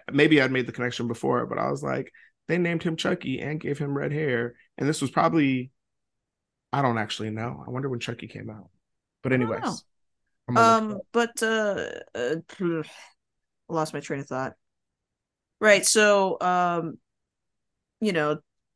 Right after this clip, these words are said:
Speaker 2: Chucky has this great moment, this "you can't handle the truth" moment. And,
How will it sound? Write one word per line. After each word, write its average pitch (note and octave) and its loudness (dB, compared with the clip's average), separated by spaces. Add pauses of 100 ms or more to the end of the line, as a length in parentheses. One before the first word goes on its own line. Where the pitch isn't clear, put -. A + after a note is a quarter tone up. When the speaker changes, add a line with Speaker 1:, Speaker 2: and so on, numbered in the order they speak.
(200)
Speaker 2:
Chucky A3 0
has F#3 2
this E3+ -2
great F3+ -2
moment, E3 0 (560)
this F3 0
"you F#3+ -2
can't F#3 2
handle F3 2
the E3+ -2
truth" F3 -2
moment. E3 0 (300)
And, D#3+ -2